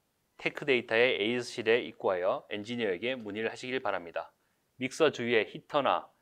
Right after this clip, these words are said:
가스 인두기 같이 열이 많은 장비를 가까이 두지 마십시오. 양초나 담뱃불이 장비에 노출되는 것을 꼭 막아주시고요.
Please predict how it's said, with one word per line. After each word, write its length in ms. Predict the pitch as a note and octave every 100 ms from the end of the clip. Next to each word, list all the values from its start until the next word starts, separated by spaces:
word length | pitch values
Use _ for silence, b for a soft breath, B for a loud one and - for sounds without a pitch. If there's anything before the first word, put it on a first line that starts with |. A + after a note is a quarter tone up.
| _
가스 320 | - A2 -
인두기 340 | B2 G#2+ A#2 A2
같이 460 | F#2 - A#2+ C3 G#2
열이 320 | G#2 C3 C#3+
많은 300 | G#2+ G#2+ A2
장비를 420 | G2+ F#2 F#2+ B2+
가까이 320 | - - A2+
두지 220 | A2 A2+
마십시오. 480 | A2 D#2+ - - E2+ _ _ -
양초나 600 | G#2 B2+ - C3 G2+ -
담뱃불이 760 | G2 G#2 G#2 - A2 D3 D#3+ _ _ _ _
장비에 420 | - G2+ G2 A2+
노출되는 500 | A2+ F#2 - G#2+ G2
것을 440 | F2+ D#2 A2+ C3 C3+
꼭 160 | B2 G2+
막아주시고요. 760 | F#2 F#2 F2 - - E2+ C3+